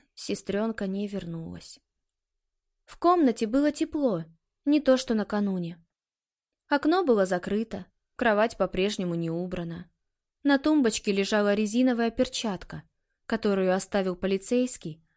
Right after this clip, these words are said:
обыскивавший комнату. Калиста забрала её.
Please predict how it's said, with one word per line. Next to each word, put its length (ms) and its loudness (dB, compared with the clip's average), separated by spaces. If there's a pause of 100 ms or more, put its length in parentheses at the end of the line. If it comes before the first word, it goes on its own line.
(340)
обыскивавший 800 0
комнату. 600 -6 (960)
Калиста 440 0
забрала 500 0
её. 380 -6